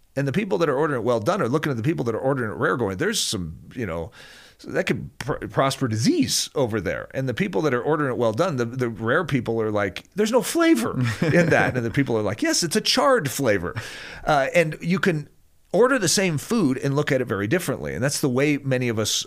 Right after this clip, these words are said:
Speaker 1: are appropriating this, but we're dividing over. And that's where I'm sensitive to this. And that's what we really want to talk about, is not just the fact that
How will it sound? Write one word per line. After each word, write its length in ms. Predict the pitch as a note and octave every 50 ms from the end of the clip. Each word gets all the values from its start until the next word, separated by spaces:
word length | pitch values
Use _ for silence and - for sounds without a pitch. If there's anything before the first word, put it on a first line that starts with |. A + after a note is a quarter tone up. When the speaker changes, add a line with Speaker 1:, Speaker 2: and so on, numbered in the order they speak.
| -
Speaker 1:
are 120 | A#2+ A2+ G#2
appropriating 560 | F#2+ - B2 G2+ F2 - F#2+ F2 D#2 D#2 G#2+
this, 160 | - - -
but 180 | - C3+ F#2 B2
we're 160 | C3+ B2 A#2
dividing 600 | G2+ A#2 A2 G2+ G#2+ C3+ C3 D3+ C#3+ A#2+ G2+ F2+
over. 240 | D#2 D2 C#2+ B1 C2
And 80 | C2 E2+
that's 200 | C3+ F3 - -
where 140 | A3+ G3+
I'm 140 | F3 D3+ C3+
sensitive 580 | - - D3 C#3+ C#3 - - C3+ G#2+ G2 F2+ -
to 160 | - - E3
this. 160 | C#3+ A2 G2+
And 80 | - A#2
that's 180 | C3+ D#3+ -
what 120 | G3+ G#3 -
we 100 | D#3+ D3
really 320 | B2 A#2 C#3 D3 D3 C#3+
want 220 | C3 A2+ G#2 G2 F#2
to 60 | E2
talk 280 | - - G2+ G#2+ -
about, 160 | - - F2 E2+
is 100 | F#2 F2
not 360 | A#2+ C#3 G3 B3+ - - -
just 220 | - F#3 - -
the 60 | D3+
fact 360 | - - B2 A#2 A#2 A#2 - -
that 180 | A#2 G2+ -